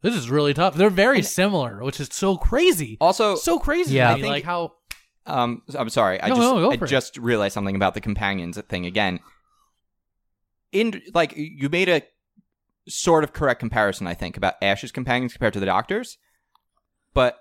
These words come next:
Speaker 2: I think you, we didn't go far enough because Ash's true companions are his Pokemon,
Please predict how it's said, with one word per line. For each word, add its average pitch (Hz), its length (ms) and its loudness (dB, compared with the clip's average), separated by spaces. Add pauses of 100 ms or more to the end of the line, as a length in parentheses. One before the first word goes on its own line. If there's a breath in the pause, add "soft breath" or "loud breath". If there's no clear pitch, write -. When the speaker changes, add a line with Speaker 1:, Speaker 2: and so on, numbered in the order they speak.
Speaker 2:
I 127 80 0
think 240 420 -4
you, 156 200 -8 (180)
we 131 120 -2
didn't 147 160 -2
go 139 80 0
far 127 280 2
enough 170 240 -2
because 131 320 -4
Ash's 175 300 0
true - 200 -4
companions 117 520 -4
are 95 60 -2
his 92 100 -4
Pokemon, 170 560 -2